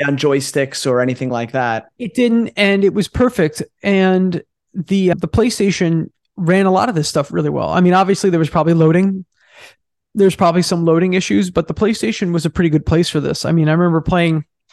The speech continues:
Speaker 2: Final Doom on the PlayStation and really enjoying it. I remember playing games like Dark Forces and other games that came out around that time
Speaker 1: Yep.
Speaker 2: on the original PlayStation. So,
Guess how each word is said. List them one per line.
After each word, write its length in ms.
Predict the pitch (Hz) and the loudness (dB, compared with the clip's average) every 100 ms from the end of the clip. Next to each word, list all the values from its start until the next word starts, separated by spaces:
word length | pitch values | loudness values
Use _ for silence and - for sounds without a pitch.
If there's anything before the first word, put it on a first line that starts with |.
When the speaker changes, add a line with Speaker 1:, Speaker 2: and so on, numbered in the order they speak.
| _ _ | _ _
Speaker 2:
Final 380 | - 160 175 175 | -6 0 2 2
Doom 440 | 147 160 160 156 - _ _ _ _ _ _ _ _ _ | 2 2 2 0 -4 _ _ _ _ _ _ _ _ _
on 140 | 175 165 | -6 -6
the 80 | |
PlayStation 560 | 156 165 160 156 151 151 | -4 -2 -2 -2 -4 -4
and 80 | 151 | -2
really 220 | 151 160 | -2 0
enjoying 420 | 160 156 156 165 | 0 0 0 0
it. 120 | 170 - | -2 -2
I 100 | 160 | -2
remember 320 | 156 160 151 | 0 0 -2
playing 680 | - 175 160 151 151 151 - _ _ _ _ _ _ _ _ _ | -2 -2 0 -2 -4 -8 -12 _ _ _ _ _ _ _ _ _
games 220 | - 175 165 | -2 0 2
like 140 | 160 | 2
Dark 220 | 170 151 | 0 0
Forces 580 | - 165 151 165 156 - - - | 0 0 2 0 0 -4 -14 -4
and 140 | 180 160 | 0 2
other 140 | 156 | 2
games 260 | 156 151 147 | 2 0 0
that 100 | 151 | -2
came 200 | 165 147 | -2 -2
out 120 | 147 | 0
around 240 | 151 147 | 0 0
that 180 | 151 143 | -2 -2
time 360 | - 220 147 139 | -4 -2 0 2
Speaker 1:
Yep. 160 | 156 | 2
Speaker 2:
on 120 | 156 151 | 2 0
the 100 | 147 | -4
original 260 | 156 151 143 | -6 -6 -2
PlayStation. 580 | 190 185 175 143 147 | 0 2 0 -2 -4
So, 240 | - 185 | 0 0